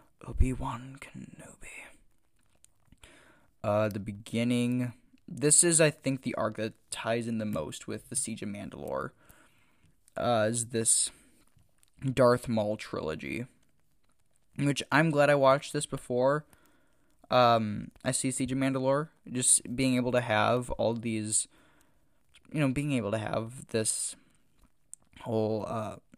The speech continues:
this backstory here was r-, really, really great to see. Um, you know, this is an episode that really, I think, at the end of this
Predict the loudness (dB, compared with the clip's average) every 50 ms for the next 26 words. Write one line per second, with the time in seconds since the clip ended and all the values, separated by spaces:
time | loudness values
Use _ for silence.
0 | _ _ -10 -8 -6 -4 -2 -2 0 -2 0 2 2 2 2 0 -2 -4 -4 -4
1 | -6 -6 -6 -6 -8 -8 -8 -8 -8 -8 -8 -10 -12 -14 _ _ _ _ _ _
2 | _ _ _ _ _ _ _ _ -2 -2 0 -2 -2 -2 -4 -6 -4 -2 -2 0
3 | 0 0 0 0 -2 -2 -2 -4 -6 -4 -2 -2 -2 -2 -2 -4 -4 -4 -4 -2
4 | -2 -2 -2 -4 -6 -10 -14 -16 _ _ _ _ _ -20 _ _ _ _ -20 -20
5 | _ _ _ _ _ _ _ 0 4 4 4 4 4 4 4 4 4 2 0 0
6 | 0 0 0 0 2 4 4 4 4 2 0 -6 _ _ _ -18 -18 -18 -20 _
7 | _ _ _ -8 -4 0 2 2 4 4 2 2 2 2 0 0 0 -2 -2 -2
8 | -2 -2 -4 -6 -12 -20 _ _ _ -20 -20 _ _ _ _ _ _ _ _ _
9 | _ _ _ _ _ _ _ _ -6 -6 -4 -4 -2 -2 0 0 0 0 -2 -4
10 | -4 -2 -2 0 0